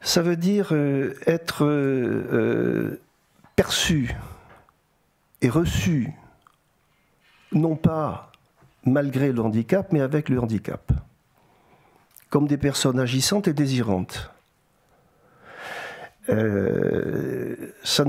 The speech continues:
ces choses-là, cette façon de, de percevoir quelqu'un et de le recevoir n'est pas quelque chose de naturel. C'est pas quelque chose d'aussi évident que ça.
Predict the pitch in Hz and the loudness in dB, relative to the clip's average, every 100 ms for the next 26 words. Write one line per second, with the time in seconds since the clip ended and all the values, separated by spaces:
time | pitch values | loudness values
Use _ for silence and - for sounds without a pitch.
0 | 165 175 - 147 - 196 220 196 151 131 | 0 -2 0 0 2 0 0 0 0 2
1 | 160 214 - - - 170 - 190 151 123 | 0 0 -2 -2 0 0 2 0 0 -4
2 | - 151 165 127 - - 95 - - 151 | -6 -8 -6 -6 -4 -4 -2 -2 0 2
3 | 147 139 - 120 - 135 117 104 110 104 | 2 0 0 0 0 0 2 0 2 0
4 | 107 139 170 135 131 143 117 - 120 180 | 2 2 0 0 0 0 0 0 0 0
5 | 156 131 135 - - 107 - - - _ | 0 0 0 0 0 -2 -6 -14 -20 _
6 | _ - - - - - - - _ - | _ -20 -20 -20 -20 -20 -20 -20 _ -4
7 | 120 123 113 - - 151 131 123 - 127 | -2 0 0 0 0 0 0 0 0 0
8 | 117 117 113 - 101 | 2 0 0 -2 -4